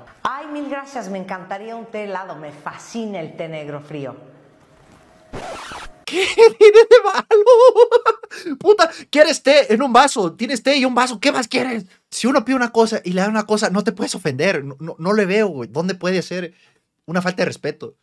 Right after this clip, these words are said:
Speaker 2: Y probablemente por eso no soy de la alta alcurnia, ¿verdad?
Speaker 1: Miren qué monada. Esto lo compré aquí en México, en una tienda de esas que venden cosas de casa.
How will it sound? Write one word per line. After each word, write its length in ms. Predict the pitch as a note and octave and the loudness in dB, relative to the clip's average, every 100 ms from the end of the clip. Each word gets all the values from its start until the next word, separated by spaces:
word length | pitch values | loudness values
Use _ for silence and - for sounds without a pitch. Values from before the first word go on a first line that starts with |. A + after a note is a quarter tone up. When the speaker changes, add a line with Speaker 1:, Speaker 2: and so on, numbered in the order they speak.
| _ | _
Speaker 2:
Y 120 | - | -10
probablemente 520 | A3+ C4+ D4 D4 C#4 D4 | 0 0 0 -2 -10 -10
por 140 | D4 | -10
eso 160 | D#4 D4+ | -10 -12
no 100 | C#4+ | -12
soy 120 | B3 | -8
de 100 | G#3 | -6
la 80 | E3+ | -6
alta 140 | F#3 | -6
alcurnia, 420 | F#3 G#3+ F3 A2 | -10 -8 -8 -10
¿verdad? 320 | A2 D3 C#3 - - | -12 -12 -14 -14 -8
Speaker 1:
Miren 280 | G#3 C#4+ C#4+ | -8 -8 -12
qué 100 | A#3+ | -10
monada. 760 | A3+ G#3 F#3+ D#3+ A2+ - _ _ _ _ _ _ - | -10 -10 -12 -12 -18 -20 _ _ _ _ _ _ -8
Esto 880 | B3+ E4 - - G#3 F#3+ C4 - - - - | -8 -8 -10 -8 -8 -10 -14 -18 -20 -20 -12
lo 160 | F3 | -12
compré 460 | E3+ E3 E3 G#3 - | -10 -14 -12 -12 -12
aquí 220 | E3 D#3+ G3 | -14 -14 -16
en 140 | F#3+ | -14
México, 840 | F#3+ F#3 E3+ - F3+ C4+ F#4+ - _ | -14 -16 -20 -14 -12 -14 -18 -20 _
en 140 | - G3 | -16 -12
una 180 | D4+ D#4+ | -12 -12
tienda 280 | G#3+ A3 | -12 -12
de 60 | G3+ | -16
esas 220 | G3+ G#3 | -18 -16
que 80 | F3+ | -14
venden 220 | E3 F3+ | -14 -14
cosas 300 | D#3 D#3 D#3+ | -14 -16 -16
de 100 | C#3 | -18
casa. 440 | - A#2+ - C#3+ | -16 -18 -14 -16